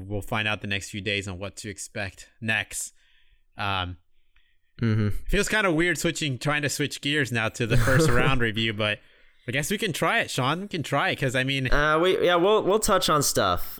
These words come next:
Speaker 2: It won't, it won't be as detailed as we would have normally gotten into it, but I, we, uh, we just, we gotta wanna talk a little basketball just to have a little fun here. Um, you know, just,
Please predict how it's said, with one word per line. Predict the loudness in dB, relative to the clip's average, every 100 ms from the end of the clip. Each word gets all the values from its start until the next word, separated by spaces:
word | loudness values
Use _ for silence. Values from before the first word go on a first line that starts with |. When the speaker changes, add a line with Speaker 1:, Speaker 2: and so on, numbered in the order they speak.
| 2
Speaker 2:
It | 4 6
won't, | 4 4 4
it | 4
won't | 4 4
be | 4 4
as | 4
detailed | 2 0 2 4 4
as | 4 4
we | 4
would | 4 4
have | 2 0
normally | 0 2 4 2 2
gotten | 2 2
into | 2 0 2 0
it, | 0
but | 2 2 2 -2 _ _ _ _ _ _ -4
I, | 0
we, | 2 2 2 -2 -6
uh, | -8 -8 _
we | -2
just, | 0 0 0
we | 2
gotta | 4 4
wanna | 4 2
talk | 0 0
a | 0
little | 2 2 2
basketball | 2 0 0 -4 -2 0 2 0
just | -2 -4
to | -2
have | 0 2
a |
little | 2 4 2
fun | 2 0 2
here. | 2 2 0 -4 -12 -18 -20 -20 -20 -18 -6
Um, | -2 0 0 -2 -8 -12 -4
you | -2
know, | 2 0 -2
just, | -4 -4